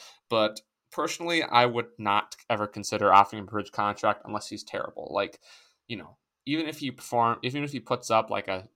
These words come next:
every other point a game per season over a forty-eight game season. So let's say he puts up twenty-eight points in the forty-five games they play or whatever, or something like that. You know, I would st-, even then, I would still offer him a long-term contract because,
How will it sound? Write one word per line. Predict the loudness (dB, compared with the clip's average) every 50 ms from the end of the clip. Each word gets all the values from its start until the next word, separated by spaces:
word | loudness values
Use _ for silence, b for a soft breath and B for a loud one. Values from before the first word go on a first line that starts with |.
| _ -6
every | -4 -2 0 0
other | 0 -2
point | -2 -4 -4 -4 -2 -2
a | -4
game | -2 -2 -4 -2 -4 -6 -8 b b b b b _
per | -6 -4 -4
season | -4 -4 -4 -4 -4 -4 -2
over | 0 -2
a | -2
forty-eight | -2 -2 -2 -2 0 -2 -4 -4
game | -4 -6 -6 -8
season. | -8 -8 -8 -8 -8 -6
So | 0 2
let's | 2 2 2 0 -10 -10
say | -6 -4 -2 -2
he | -2 -2
puts | -4 -4 -6 -4 0 2
up | 2 2 2 0 _ b b b b b b -20 -20 -16
twenty-eight | -6 -2 0 0 0 0 0 0 -2 -4 -4
points | -2 0 0 0 0 -4 -6 -8 -10
in | -10 -10 -12 -14 -16 _
the | -18
forty-five | -6 0 0 0 0 2 4 4 4 4 2
games | -2 -8 -8 -8 -10 -10 -10
they | -10 -10
play | -10 _ -8 -8 -8 -8 -8
or | -10 -8
whatever, | -6 -6 -4 -4 -4 -4 -6
or | -6
something | -4 -6 -6 -6 -8 -12
like | -14 -14 -12 _ -8
that. | -8 -8 -8 -10 B B B B B B B B
You | -10 -6
know, | -4
I | -4 -2
would | -2 -4 -4
st-, | -6 -8 -8 -8 -10 -8 -8
even | -6 -6 -4 -4 -2
then, | -2 -2 -2 -2
I | 0 0 0 0
would | 0 -2
still | -4 -4 -2 2
offer | 2 2 2 0 -2
him | -8 -6
a | -4
long-term | -4 -4 -4 -6 -10 -12 -10 -6
contract | -2 -2 -2 -2 -2 -2 -4 -4 -4 -6
because, | -10 -10 -4 -2 -2 -2 -2 -6 -12